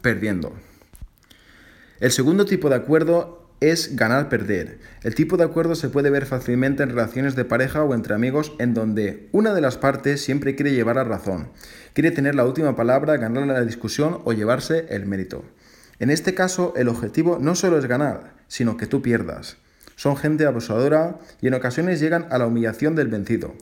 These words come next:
para que quede claro que ellos han ganado y se han quedado por encima. Puede ser que la persona en cuestión sea ensalzada por sus logros, pero también será odiada. Este tipo de relaciones generan un desgaste, ya que la persona siempre está luchando por conseguir ganar.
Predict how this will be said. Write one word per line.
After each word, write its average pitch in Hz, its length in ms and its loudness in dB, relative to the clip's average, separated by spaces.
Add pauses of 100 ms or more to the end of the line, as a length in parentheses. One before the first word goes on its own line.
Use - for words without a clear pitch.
(220)
para 107 180 -2
que 113 120 -6
quede 156 220 2
claro 156 320 2
que 127 80 -2
ellos 143 200 -2
han 123 60 -2
ganado 131 480 0
y 110 60 -8
se 131 100 -2
han 135 100 0
quedado 143 680 -2
por 107 160 0
encima. 95 480 -4 (680)
Puede 185 200 2
ser 185 180 -2
que 170 80 0
la 143 140 2
persona 151 300 -2
en 160 80 -2
cuestión 147 420 -2
sea 147 180 0
ensalzada 147 520 0
por 127 120 -4
sus 107 160 -6
logros, 117 460 -2
pero 104 180 -2
también 110 300 0
será 135 680 -2
odiada. 95 580 -2 (380)
Este - 180 -2
tipo 160 220 0
de 147 60 4
relaciones 143 500 -2
generan 139 500 2
un 147 160 0
desgaste, 117 600 -2 (260)
ya 143 120 4
que 156 80 0
la 139 140 2
persona 151 320 0
siempre 143 300 -2
está 139 160 2
luchando 156 580 0
por 120 200 0
conseguir 113 720 -4
ganar. 98 540 -4